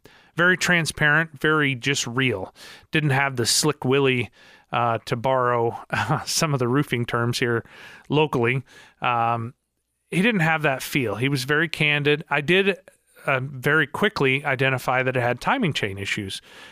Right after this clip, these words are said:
which is a very expensive repair. So him and I got, came to an agreement on it,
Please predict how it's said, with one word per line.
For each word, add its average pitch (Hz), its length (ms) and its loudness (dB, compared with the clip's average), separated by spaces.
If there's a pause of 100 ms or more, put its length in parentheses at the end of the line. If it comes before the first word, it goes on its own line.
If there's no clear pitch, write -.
(100)
which 151 200 0
is 147 120 0
a 135 40 0
very 151 180 4
expensive 135 520 -2
repair. 120 460 -4 (1080)
So 156 480 4
him 156 160 2
and 151 80 2
I 147 180 2
got, 131 460 -6
came 135 220 0
to 143 120 0
an 143 80 2
agreement 202 380 2
on 190 160 4
it, 180 120 -2